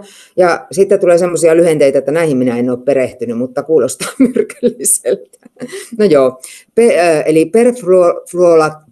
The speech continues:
perfluorattuja D O A-yhdisteen osalta pitoisuudet, ne oli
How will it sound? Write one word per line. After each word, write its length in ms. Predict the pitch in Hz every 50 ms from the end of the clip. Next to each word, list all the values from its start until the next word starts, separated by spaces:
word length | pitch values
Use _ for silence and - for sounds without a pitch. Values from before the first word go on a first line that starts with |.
| _ _ _ - 135 143 160 156 147 135 - - - - _ _ _ _ - - _ _ _ _
perfluorattuja 1900 | - 190 220 240 254 262 247 247 - _ - - - 202 208 208 208 220 220 226 226 214 202 196 190 175 170 - - _ 180 165 156 160 151 147 - - - 135 135 147 143
D 280 | 175 180 175 170 160 -
O 260 | 147 151 143 143 - -
A-yhdisteen 840 | 165 180 175 160 - - 143 139 147 135 143 - - 135 135 -
osalta 300 | 151 135 151 131 120 127
pitoisuudet, 640 | 127 165 170 185 160 147 156 135 123 131 127 - _ _ _ _ _ _ _ _ _ -
ne 120 | 151 180
oli 360 | 185 170 165 151 - - _